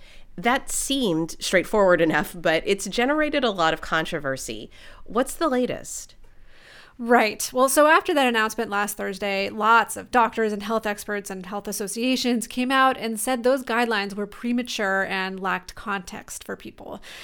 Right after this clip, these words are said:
Speaker 2: And so some of those arguments include the fact that lots of people who haven't been vaccinated will gladly remove their masks, even though they technically haven't been given the green light to,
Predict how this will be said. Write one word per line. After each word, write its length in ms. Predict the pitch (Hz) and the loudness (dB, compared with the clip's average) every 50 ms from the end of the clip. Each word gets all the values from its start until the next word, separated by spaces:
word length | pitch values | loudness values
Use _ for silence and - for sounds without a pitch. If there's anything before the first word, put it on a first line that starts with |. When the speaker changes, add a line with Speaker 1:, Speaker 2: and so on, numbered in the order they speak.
| - - - - - | -18 -18 -16 -6 -2
Speaker 2:
And 100 | 285 285 | 0 2
so 80 | 285 294 | 4 4
some 160 | 262 311 320 | 4 4 2
of 80 | 311 | 4
those 140 | 285 277 262 | 6 6 6
arguments 480 | 269 269 285 277 277 269 254 240 233 233 | 6 4 4 2 2 -2 -2 -2 -2 0
include 480 | 233 233 233 226 - - 262 269 262 | -2 -2 -2 -4 -4 -4 -2 -2 0
the 80 | 269 254 | -2 0
fact 340 | 220 214 196 196 190 - - | 0 0 -2 -2 -4 -4 -4
that 340 | 208 196 190 190 - - 202 | -2 -2 -2 -4 -6 -10 -8
lots 220 | 185 190 196 - | -8 -8 -8 -8
of 60 | 202 | -8
people 300 | - 226 226 - 214 240 | -8 -8 -6 -6 -6 -6
who 120 | - - 208 | -6 -8 -8
haven't 360 | 180 175 220 233 277 277 254 | -6 -4 -4 -2 -2 0 0
been 140 | 277 247 240 | 0 0 0
vaccinated 720 | 233 208 208 208 - 233 220 208 208 202 208 208 202 - | 0 0 -2 -2 -6 -6 -4 -4 -2 -2 -4 -4 -6 -6
will 200 | 240 214 214 208 | -6 -4 -4 -4
gladly 420 | 208 - 220 233 285 302 262 294 | -4 -2 -2 0 0 0 -2 -2
remove 380 | 262 240 233 226 226 247 247 - | 0 0 0 0 0 -2 -2 -2
their 100 | 233 220 | -2 -2
masks, 560 | 208 202 185 180 208 269 - - - - - - | -2 -2 -4 -4 -4 -6 -8 -10 -12 -12 -12 -10
even 240 | 220 208 196 196 214 | -10 -10 -8 -6 -6
though 180 | 202 202 196 196 | -4 -4 -4 -4
they 160 | 196 208 196 | -4 -6 -8
technically 520 | 196 196 - 214 208 220 214 - 208 196 | -8 -8 -12 -10 -10 -10 -10 -8 -8 -10
haven't 300 | 190 190 214 202 214 202 | -8 -8 -8 -8 -8 -8
been 160 | 196 208 196 202 | -10 -10 -10 -8
given 260 | 196 202 202 196 190 | -8 -8 -8 -8 -10
the 80 | 202 | -10
green 280 | 190 - 202 190 185 202 | -8 -8 -8 -8 -6 -6
light 220 | 214 214 208 208 | -6 -6 -6 -6
to, 340 | - - 202 185 185 202 214 | -8 -10 -8 -6 -6 -6 -8